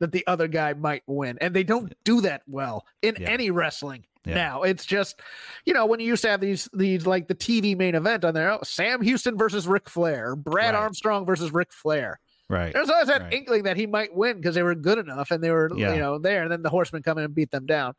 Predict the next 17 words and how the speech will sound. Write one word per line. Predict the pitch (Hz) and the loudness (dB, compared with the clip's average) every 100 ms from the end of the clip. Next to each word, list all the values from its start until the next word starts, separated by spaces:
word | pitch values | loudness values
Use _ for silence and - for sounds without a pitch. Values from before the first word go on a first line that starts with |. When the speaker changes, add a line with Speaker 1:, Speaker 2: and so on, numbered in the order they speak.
| _ - - | _ -20 -6
Speaker 2:
Right. | 95 87 - _ _ - | -2 -2 -6 _ _ -2
Speaker 1:
Um, | 202 214 220 220 220 214 _ _ _ _ _ _ _ _ _ _ | 2 2 2 0 -4 -18 _ _ _ _ _ _ _ _ _ _
I | 165 214 285 302 294 285 | -2 0 2 0 -2 -4
wanted | 196 202 208 208 196 202 | -2 2 2 2 0 0
this | 185 190 | 0 0
to | - | 2
be | 170 | 0
Hook's | 143 170 - | 0 -2 -4
moment, | 147 139 101 - | -10 -10 -12 -14
though. | 82 69 - _ _ _ _ _ _ _ _ _ - | -14 -14 -18 _ _ _ _ _ _ _ _ _ -2
Speaker 2:
Yeah. | 180 | 0
Speaker 1:
And | 180 180 170 170 165 | 0 0 0 -2 -4
I | 185 _ _ - | -4 _ _ -2
think | 233 233 - | -2 -2 -2
they | 202 180 165 160 _ _ _ _ _ _ _ _ _ _ - | 2 2 0 -2 _ _ _ _ _ _ _ _ _ _ -6
cheapened | - 226 208 180 156 | -2 0 0 -2 0
it | 151 | -2